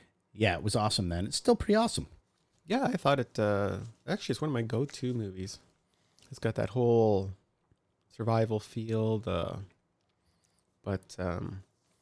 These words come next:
Speaker 2: so this was, uh, the director was Danny Boyle,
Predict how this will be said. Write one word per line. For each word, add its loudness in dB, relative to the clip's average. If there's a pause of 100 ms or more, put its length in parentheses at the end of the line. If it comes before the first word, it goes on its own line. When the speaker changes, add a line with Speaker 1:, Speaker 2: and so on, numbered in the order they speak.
(100)
Speaker 2:
so 0
this -4
was, -2
uh, 0
the -8
director -4
was -4
Danny 0
Boyle, 0